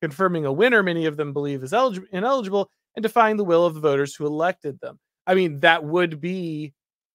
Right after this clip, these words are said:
uh, that would be a destruction of the ele-, entire electoral system.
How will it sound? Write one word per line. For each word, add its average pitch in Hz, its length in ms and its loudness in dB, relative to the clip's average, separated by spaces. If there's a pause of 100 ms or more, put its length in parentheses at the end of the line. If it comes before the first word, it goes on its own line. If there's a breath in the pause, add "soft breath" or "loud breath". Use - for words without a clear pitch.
(120)
uh, 139 340 -4 (280)
that 180 100 0
would 165 120 0
be 175 200 0
a 143 400 -2 (420)
destruction 175 680 0
of 147 500 2 (160)
the 131 420 -6 (280)
ele-, 165 260 -2
entire 160 420 2
electoral 131 500 -4
system. - 380 -20